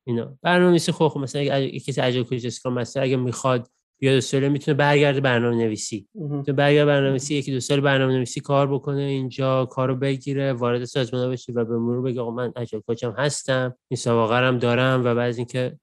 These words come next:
Speaker 1: اون کانکشن‌ها و اینا رو برقرار کرد،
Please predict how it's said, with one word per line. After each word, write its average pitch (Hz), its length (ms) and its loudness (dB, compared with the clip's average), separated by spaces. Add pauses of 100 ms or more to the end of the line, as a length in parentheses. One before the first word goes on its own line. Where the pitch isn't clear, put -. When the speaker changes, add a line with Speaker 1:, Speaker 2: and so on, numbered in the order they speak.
(280)
Speaker 1:
اون 123 60 -6
کانکشن‌ها 123 960 0
و 131 40 -4
اینا 117 180 -2
رو 120 140 -2
برقرار 113 580 -2
کرد، 139 540 -2